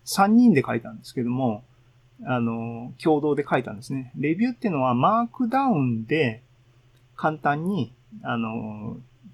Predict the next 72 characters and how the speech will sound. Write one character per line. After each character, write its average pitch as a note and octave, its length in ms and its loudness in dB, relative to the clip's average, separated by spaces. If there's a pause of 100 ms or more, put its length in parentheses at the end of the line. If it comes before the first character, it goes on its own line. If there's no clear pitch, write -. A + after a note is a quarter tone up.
テ D#3+ 120 2
フ D#3+ 320 2
に D#3+ 120 -2
変 D3+ 240 0
換 D3 280 -2
さ C#3 160 0
れ C#3 400 2 (100)
る C#3+ 140 2
シ - 160 -4
ス - 140 -8
テ B2+ 80 0
ム A2 200 -6
で、 C#3 300 -4 (680)
テ D#3 100 2
フ - 160 -18
か F#3+ 140 2
ら F#3+ 260 0
ピ C#3+ 160 0
ー C3 40 -2
デ C#3 80 -2
ィ - 40 0
ー - 20 2
エ - 40 0
フ、 - 120 -10
綺 F3 140 -2
麗 C#3+ 120 2
な A#2+ 100 -2
ピ C3 120 -2
ー B2 60 0
デ B2+ 80 -4
ィ - 20 0
ー B2+ 40 2
エ - 20 -2
フ B2+ 100 -10
が B2 60 -4
で A#2 120 -4
き - 80 -6
ま B2+ 120 -2
す - 80 -4
よ A#3 80 0
っ B3 40 -10
て - 100 -2
い C#3 60 2
う - 20 -4
シ C3 140 -6
ス - 100 -6
テ B2+ 60 -2
ム A2+ 100 0
な A2 60 -12
ん B2 80 -18
で - 60 -20
す - 60 -14
ね。 C3 220 -4 (260)
で、 C#3+ 460 -4 (420)
そ F3+ 160 -2
れ G3+ 80 4
を G3+ 140 0
パ F#3 160 -2
パ G3 100 2
っ G3 80 -2
て - 160 -2
つ-、 - 200 -20 (120)
使 - 180 -4
っ B2+ 80 0
て - 380 -4
書 D3 80 0
い B2+ 60 0
た G#2 120 -10
ん A2 100 -16
で - 60 -20
す - 300 -14
が、 B2+ 340 4